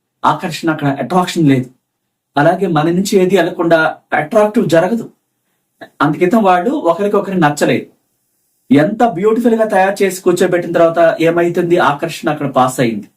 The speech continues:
మన నుంచి, మన శరీరంలో కోట్ల కణాలన్నీ కూడా ఎనర్జీ లెవెల్స్ తో ఉంటాయి. మన అందమైన బ్యూటిఫుల్ ఫీలింగ్స్ ని ఒక రాణిగా, రాజులాగా, ఒక రాకుమారిలాగా, రాజకుమారుడిలాగా ఆలోచనల విశ్వంలోకి పంపిస్తే తప్ప,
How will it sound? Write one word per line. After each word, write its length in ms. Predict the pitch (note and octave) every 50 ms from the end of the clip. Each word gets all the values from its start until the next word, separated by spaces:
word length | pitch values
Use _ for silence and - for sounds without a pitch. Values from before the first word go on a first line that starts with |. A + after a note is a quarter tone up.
| _ _ _ _ _ _ _ - B2+
మన 120 | C#3 C#3+
నుంచి, 640 | D#3 D#3 D#3+ F#3 F3+ - F3+ E3 E3+ B3 C#4 D4 - -
మన 120 | C3+ C#3
శరీరంలో 560 | C#3+ - - D#3+ D#3 F#3 G3 F3 F3+ F3+ F3 F3
కోట్ల 420 | - E3+ D#3 - - - G#3 G3+
కణాలన్నీ 560 | G3+ F3 E3 E3 F3 F3 E3+ E3 D#3 D#3+ D#3+
కూడా 160 | D3 E3 D#3
ఎనర్జీ 400 | D3 C#3 C#3 E3+ F#3 F3+ - G3+
లెవెల్స్ 340 | G3 E3+ D#3 D#3+ D#3+ D3+ -
తో 80 | - D3
ఉంటాయి. 340 | C3+ C3 B2+ C#3+ B2+ - - - _ _ _ _ _ _ _ _ _ _ -
మన 100 | D#3 D#3 D3+
అందమైన 560 | D#3 E3+ F#3 F#3+ F#3+ G#3 G3+ G3+ F#3+ F#3 F3+
బ్యూటిఫుల్ 680 | D#3+ C3+ B2 D3 F#3 A3 B3+ C#4 - B3+ - A#3 A3
ఫీలింగ్స్ 420 | - G#3 F3 F3 E3+ D3+ C#3+ - C3+
ని 180 | B2 A2+ - - _ - - _ -
ఒక 120 | D3 - D#3+
రాణిగా, 520 | D#3 D#3 E3 G3+ A#3 A#3 A3 A3 G3+ F3+
రాజులాగా, 680 | D#3+ D#3+ D3+ F3 G3+ G#3 A#3 A3+ G#3 F#3+ F3 F#3+ F#3+
ఒక 160 | E3+ - -
రాకుమారిలాగా, 880 | D3+ D3 D#3 F3+ - - A#3 G#3 G3+ G3 F#3+ F#3 F3 F3 F3 E3+ E3+ D#3
రాజకుమారుడిలాగా 1300 | D3+ D3+ D#3+ F#3 G3+ G3+ A3 A3 G3 F3+ F#3 F#3 F3+ F3+ E3+ E3 D#3+ D#3+ D#3+ E3 D3+ E3+ D#3+ - - - _ _ _ -
ఆలోచనల 600 | C3+ C#3 D3 E3+ F#3+ G#3+ G#3+ G3+ G#3 G#3 F#3 F3
విశ్వంలోకి 440 | E3 F3 E3+ - G3+ G3 F#3 F#3 F#3
పంపిస్తే 480 | - G3+ E3 D#3 - G#3 - - G3+
తప్ప, 520 | G3 F#3 E3 D#3 - - E3 D#3+ D3+ -